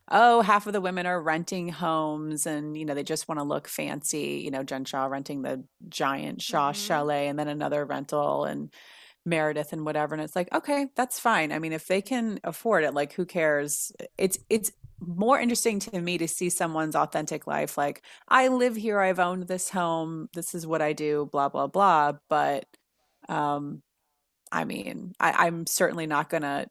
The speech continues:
Speaker 1: not enjoy a show because someone is, like, renting a property to try to look fancier.
Speaker 2: I mean, and I feel like everybody's fight, it's like the whole phrase of, like, you know, you don't know what someone else is going through.
Speaker 1: Yeah.
Speaker 2: Like, fuck that up a little bit and put it within the world of Housewives.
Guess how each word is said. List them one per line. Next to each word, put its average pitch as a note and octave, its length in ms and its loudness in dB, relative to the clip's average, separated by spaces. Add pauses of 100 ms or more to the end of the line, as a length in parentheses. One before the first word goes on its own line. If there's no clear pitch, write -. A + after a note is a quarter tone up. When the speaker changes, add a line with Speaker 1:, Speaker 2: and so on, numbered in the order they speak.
Speaker 1:
not D#3+ 480 -2
enjoy D3+ 640 0
a C#3+ 80 -6
show C#3+ 320 2
because D3 320 -6
someone C3+ 320 -4
is, C#3 140 -8
like, - 160 -6
renting C3+ 400 -8
a C3+ 60 -6
property - 540 -2
to - 180 -4
try D3 240 2
to - 80 -4
look - 180 -4
fancier. - 560 -8 (300)
Speaker 2:
I D#4 100 -8
mean, F4+ 220 -10
and F4 100 -8
I E4 80 -8
feel F#4+ 180 -14
like A4+ 220 -10
everybody's C4 540 -8
fight, A#3+ 260 -6
it's C4 220 -8
like C4 200 -8
the B3+ 120 -8
whole A#3+ 460 -6 (140)
phrase G#3+ 320 -6
of, A3 80 -12
like, F#3+ 220 -10
you G#3+ 80 -10
know, F#3 180 -10
you G3+ 120 -16
don't G#3+ 240 -12
know G#3 120 -10
what G3+ 240 -10
someone G3 220 -12
else F#3 220 -12
is F3+ 100 -20
going F3+ 320 -12
through. A#3 280 -6
Speaker 1:
Yeah. D#3+ 100 4
Speaker 2:
Like, - 240 -4 (540)
fuck D#4+ 220 -8
that D4 160 -2
up B3+ 180 -6
a A#3+ 40 -8
little G3+ 280 -6
bit F3+ 300 -6
and G#3 180 -12
put A#3 160 -14
it A3+ 80 -10
within G#3+ 280 -12
the F#3+ 100 -10
world F#3 480 -8
of F3+ 100 -14
Housewives. F#3 640 -6